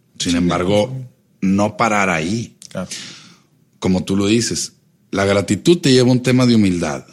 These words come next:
Speaker 1: pero la humildad hay que llevarla a esa paz, a esa paz de saber, a ver, tengo esto, estar conscientes,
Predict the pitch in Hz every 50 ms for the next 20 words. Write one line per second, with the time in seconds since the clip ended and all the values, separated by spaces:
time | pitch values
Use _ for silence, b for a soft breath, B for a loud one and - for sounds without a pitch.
0 | _ _ _ _ 104 98 98 98 95 95 92 95 95 90 90 92 98 101 107 101
1 | - 107 98 95 95 95 95 92 95 95 95 - - 82 85 87 92 90 - 110
2 | 92 82 - - 90 87 82 78 - - - - - - - - _ - 82 82
3 | 85 82 - 120 113 - - 117 113 117 123 123 123 117 107 - 95 87 92 95
4 | 101 101 101 98 B B B B B B B _ 85 85 90 90 85 80 76 -
5 | 98 110 117 120 127 127 123 - - 156 165 175 - - - - - - 92 -
6 | - 98 90 - - 104 92 87 80 - - 98 104 113 113 - 185 214 214 -
7 | - -